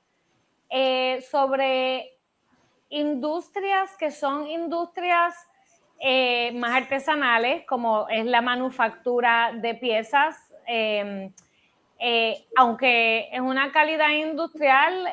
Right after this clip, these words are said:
eh, es una mano de obra, em, que se desprecia. Em, yo empecé, eh, queriendo manufacturar una,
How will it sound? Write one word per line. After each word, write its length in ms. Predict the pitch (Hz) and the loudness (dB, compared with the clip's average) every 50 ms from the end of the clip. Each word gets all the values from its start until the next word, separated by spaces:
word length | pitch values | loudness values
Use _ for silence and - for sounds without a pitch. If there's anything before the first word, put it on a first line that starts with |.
| - - | -10 -8
eh, 300 | 240 240 240 233 233 - - | -6 -4 -4 -2 -4 -4 -4
es 100 | 233 247 | -6 -4
una 240 | 247 277 269 269 277 | -4 -2 -2 -2 -2
mano 320 | 269 269 262 262 262 269 277 | -2 -2 -2 -2 -2 0 0
de 160 | 285 277 277 | 0 2 2
obra, 800 | 277 277 269 269 277 277 269 254 233 226 208 208 214 214 226 - - _ - | 4 4 4 4 4 4 2 2 2 0 0 0 -4 -6 -10 -16 -18 _ -8
em, 800 | 220 220 220 214 208 208 202 202 202 202 196 190 185 185 180 180 - - _ _ _ _ _ _ _ _ _ _ - | -6 -4 -2 -2 -2 -2 -2 -4 -6 -10 -10 -12 -12 -14 -16 -18 -20 -20 _ _ _ _ _ _ _ _ _ _ -4
que 100 | 285 269 | -4 -2
se 140 | - 294 262 | 2 2 2
desprecia. 1000 | 240 240 226 - _ - 233 247 269 294 277 - - 175 151 151 147 151 151 _ _ _ _ _ _ _ _ _ _ - | 2 0 -2 -4 _ -4 -2 -2 -2 -4 -6 -6 -8 -8 -8 -8 -10 -12 -18 _ _ _ _ _ _ _ _ _ _ -6
Em, 720 | - 233 226 220 214 208 202 196 196 190 190 190 196 214 233 | -2 0 2 2 2 2 2 2 0 0 -4 -8 -8 -4 0
yo 100 | 262 262 | 2 2
empecé, 1080 | 262 269 269 254 - 302 311 330 311 - - 302 285 294 294 302 302 311 311 302 294 - - - - | 2 2 0 0 2 2 2 0 0 0 0 2 4 4 4 4 4 2 2 0 -4 -6 -12 -14 -8
eh, 960 | - 262 262 254 254 247 233 226 226 220 220 214 214 214 208 214 214 220 190 - _ _ _ _ _ _ | -4 -2 0 2 2 2 2 2 0 0 0 0 -2 -2 -2 -4 -6 -8 -10 -14 _ _ _ _ _ _
queriendo 460 | - 277 262 262 262 247 247 254 262 | -2 0 2 4 4 2 2 0 -2
manufacturar 1080 | 269 285 285 302 302 - 311 294 294 302 311 294 277 262 262 262 262 262 262 277 - - - - 262 | -2 -2 -2 -2 -2 -2 -2 -4 -2 -2 -2 2 4 4 6 6 6 6 4 0 -6 -8 -10 -8 -6
una, 400 | 262 254 254 254 254 247 247 | -4 -2 0 0 0 -2 -4